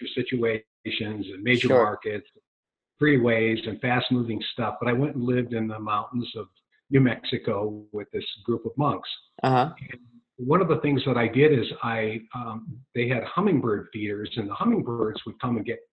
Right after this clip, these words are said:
Speaker 1: trapped on the glass
Speaker 2: Mm-hmm.
Speaker 1: and of the porch. And as babies, I would go out and take my hands and pick them up gently, and then I would talk to them and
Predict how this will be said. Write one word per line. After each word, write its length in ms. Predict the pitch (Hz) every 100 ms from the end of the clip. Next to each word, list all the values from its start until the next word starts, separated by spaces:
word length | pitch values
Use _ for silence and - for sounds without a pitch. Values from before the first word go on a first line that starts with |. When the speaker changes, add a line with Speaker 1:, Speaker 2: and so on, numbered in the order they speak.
| -
Speaker 1:
trapped 320 | 131 123 -
on 120 | 107 95
the 60 |
glass 480 | 101 117 101 95 92 - - - -
Speaker 2:
Mm-hmm. 400 | 127 117 135 110
Speaker 1:
and 120 | 110 113 - - -
of 220 | - 113
the 60 | 110 -
porch. 300 | 196 127 - - - _ _ 135
And 380 | 127 117 120 - -
as 160 | 135 131 101
babies, 460 | 123 170 139 113 104 120
I 60 |
would 180 | 117 113
go 200 | 135 123
out 220 | 127 143 127
and 200 | 110 -
take 160 | 151 151
my 100 | 127
hands 400 | 170 180 151 -
and 160 | 110
pick 260 | - 165 -
them 180 | 131 143
up 280 | 131 98 - _ _ _ - -
gently, 560 | 135 139 117 98 113 - -
and 140 | 113
then 160 | 113 113
I 80 | 117
would 220 | 110 -
talk 260 | 190 202 -
to 60 | 117
them 180 | 110
and 120 | 104